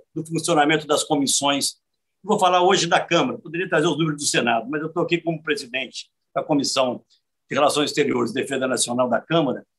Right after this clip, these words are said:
para dizer que existem hoje, Rubens, vinte e cinco comissões permanentes na Câmara dos Deputados, vinte e sete comissões especiais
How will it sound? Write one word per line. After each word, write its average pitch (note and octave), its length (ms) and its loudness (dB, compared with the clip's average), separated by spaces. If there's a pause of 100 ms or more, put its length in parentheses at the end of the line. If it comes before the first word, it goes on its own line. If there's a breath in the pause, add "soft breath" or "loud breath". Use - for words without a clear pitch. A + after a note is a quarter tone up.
(320)
para F#3 100 0
dizer F3+ 260 2
que G3 100 -6
existem E3+ 320 0
hoje, E3 300 6
Rubens, A2 380 -8 (260)
vinte E3+ 400 0
e - 60 0
cinco G3+ 360 2
comissões D#3+ 480 0
permanentes C#3 640 -2
na C3 100 0
Câmara B2+ 320 -2
dos A#2 100 -6
Deputados, - 680 -8 (340)
vinte C3+ 320 0
e - 40 -2
sete - 600 0 (140)
comissões F3 520 0
especiais - 840 -2